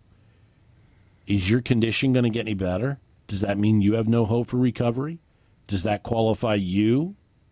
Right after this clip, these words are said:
for going on the list of state-ordered death?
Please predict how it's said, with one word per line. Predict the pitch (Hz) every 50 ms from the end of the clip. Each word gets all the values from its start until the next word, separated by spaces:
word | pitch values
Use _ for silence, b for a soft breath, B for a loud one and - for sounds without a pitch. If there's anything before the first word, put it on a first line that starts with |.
| _ _ _ _ _ _ _ _ _ _ _ _
for | - - 110
going | 104 101 120 120 123 120 117
on | 120 120 120 120 117
the | 104
list | 101 107 110 117 143 - - - - -
of | 95 101 104 104 104 104 101 98 92 90 - - - _ _ _ -
state-ordered | - - - - - 117 113 120 120 - 117 117 117 113 110 104 92 85 78
death? | - 98 107 143 156 - - -